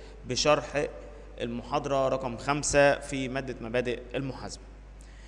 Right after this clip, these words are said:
هنتكلم مع بعض في مادة مبادئ المحاسبة، والنهاردة هنشرح وهنتمعن أكتر في الجزء الخاص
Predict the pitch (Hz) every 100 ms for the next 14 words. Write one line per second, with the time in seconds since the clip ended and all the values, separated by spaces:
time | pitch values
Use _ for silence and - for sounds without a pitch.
0 | - 143 165 208 294 277 180 190 240 196
1 | 202 226 180 170 202 208 160 139 196 226
2 | 214 196 156 165 220 190 156 165 - 175
3 | 190 - - 139 131 135 139 143 185 156
4 | 131 175 175 190 175 - 131 143 175 139
5 | 113 147 156 170 -